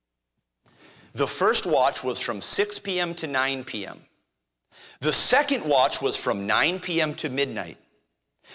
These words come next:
The third watch was from midnight to three A M. And the fourth watch was from three A M to six A M. And then six A M, the sun's coming up and the night's over. So if Jesus was coming to them in the fourth watch of the night, that means he was coming to them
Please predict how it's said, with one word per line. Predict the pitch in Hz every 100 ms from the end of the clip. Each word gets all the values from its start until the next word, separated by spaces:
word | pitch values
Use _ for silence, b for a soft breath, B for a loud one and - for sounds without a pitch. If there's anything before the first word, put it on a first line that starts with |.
| B -
The | 175
third | - - 262 311 240
watch | 165 151 175 -
was | 160 139
from | - 131 110 113
midnight | 156 196 196 214 -
to | 139
three | 123 147 147 156
A | 185 151
M. | 101 110 - _ _ _ _ _ _ B B B -
And | 185
the | 170
fourth | - - 240 269 196
watch | 170 147 151 -
was | 147 -
from | - 117
three | - - 180 240 190
A | 135 117
M | 110 120 -
to | 120
six | - 117 - -
A | 76
M. | 73 78 _ _ _ _ _ 113
And | 101
then | 104
six | - 113 -
A | 127
M, | 101 127
the |
sun's | 107 98 101
coming | - 95 87
up | 127
and | 107
the | 92
night's | 92 -
over. | 50 58 - _ _ _ _ _ B B B B B
So | - 226 196
if | 151
Jesus | - 226 277 285 302 254
was | 202
coming | - 233 240 220
to |
them | 175 170 165
in | 170
the | 156
fourth | - - 202 220 190
watch | 190 190 175 180
of | 143
the |
night, | 151 175 131
that | 165 196
means | 254 240
he | - 214
was | 190 180
coming | - 233 247 226
to | 175
them | 160 160